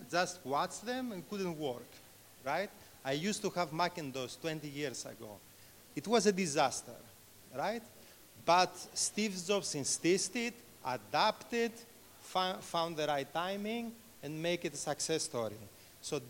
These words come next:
don't afraid to fail, retry again and again, and believe in what you're doing, believe in your idea. Don't stuck always if something doesn't work, adapt it. Adapt to what the market needs also.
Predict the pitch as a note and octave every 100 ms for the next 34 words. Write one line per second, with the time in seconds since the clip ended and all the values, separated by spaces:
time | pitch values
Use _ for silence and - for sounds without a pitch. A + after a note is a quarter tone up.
0 | B2 F3+ A#3+ A3+ G#3 - G3+ G3+ E3 -
1 | - C#3 E3 A#3 B3+ - - - - C3+
2 | D3 E3 F3 F#3 F#3+ F3 D#3 F3 F3+ E3+
3 | D3+ C#3+ F#3 F3+ C#3+ D3 D#3+ F3 D#3+ C#3+
4 | D3 C#3+ C#3+ C3 D3+ F3+ D#3+ D3+ D#3+ E3
5 | E3+ D#3+ D3 C3 A2 D3 F#3+ A3+ G#3+ -
6 | - - - - G3 A3+ - - - F#3
7 | G#3 - F#3+ G3+ G3+ F3+ F#3 F3 - -
8 | - F3+ F#3 G3 E3+ F3 F3 E3+ C#3 D3
9 | F3 G3+ - - - - - - - D#3
10 | E3+ F3 - B2 G#2 - - C3+ A#2+ F3
11 | F#3+ F#3 E3+ E3 D#3+ D#3+ E3+ D#3+ C3+ -
12 | B2 A#2 A#2+ A2+ - -